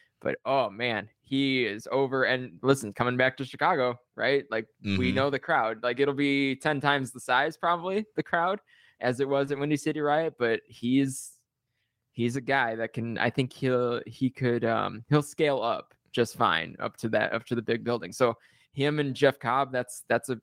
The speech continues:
Speaker 1: great match too. I mean, I would love to see them versus F T R. So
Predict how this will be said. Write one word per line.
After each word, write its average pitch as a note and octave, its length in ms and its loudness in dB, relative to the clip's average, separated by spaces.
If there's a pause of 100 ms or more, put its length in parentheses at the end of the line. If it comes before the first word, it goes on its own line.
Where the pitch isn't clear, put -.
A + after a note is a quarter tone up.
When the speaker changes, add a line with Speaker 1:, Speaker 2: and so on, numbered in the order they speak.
Speaker 1:
great A#2 240 2
match A#2 320 -2
too. C3 200 2
I G#2+ 80 0
mean, G#2+ 160 -4
I A#2 120 2
would A2+ 120 -2
love A#2+ 200 2
to A2 80 -12
see A2 160 -6
them G#2+ 180 -4
versus A2 340 -4
F G#2+ 140 -2
T G#2 160 -8
R. G#2 220 0
So G#2 300 2